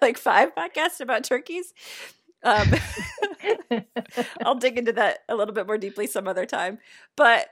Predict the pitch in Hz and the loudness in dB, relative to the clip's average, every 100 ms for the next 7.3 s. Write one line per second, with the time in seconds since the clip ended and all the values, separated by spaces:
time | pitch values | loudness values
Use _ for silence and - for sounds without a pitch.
0 | - 320 233 214 254 - _ - 240 240 | 4 6 6 4 -6 -18 _ -4 -2 -2
1 | 220 - _ _ - 220 185 - 214 208 | -10 -20 _ _ -2 2 2 2 0 2
2 | 247 254 - 202 _ _ - 202 185 226 | 2 2 -2 -20 _ _ -10 -8 -4 -4
3 | 220 233 220 - 214 - 233 214 196 196 | -4 -6 -8 -6 -6 -8 -12 -10 -10 -12
4 | - - 196 247 330 254 214 214 220 214 | -14 -12 -4 -2 -2 -2 -4 -6 -2 -2
5 | 208 185 202 202 - - 214 202 196 - | -2 -6 -8 -8 -10 -10 -10 -8 -12 -12
6 | - - 196 190 190 - 254 330 220 180 | -12 -12 -16 -16 -12 -6 -4 -4 -8 -12
7 | - - 170 | -14 -16 -16